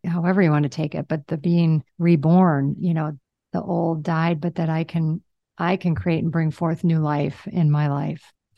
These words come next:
Phoenix rising from the ashes, you know, is another metaphor at this time.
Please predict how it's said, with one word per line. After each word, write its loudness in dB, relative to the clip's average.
Phoenix 4
rising 0
from 0
the 4
ashes, 0
you 2
know, 2
is -2
another 2
metaphor -2
at -4
this -4
time. -2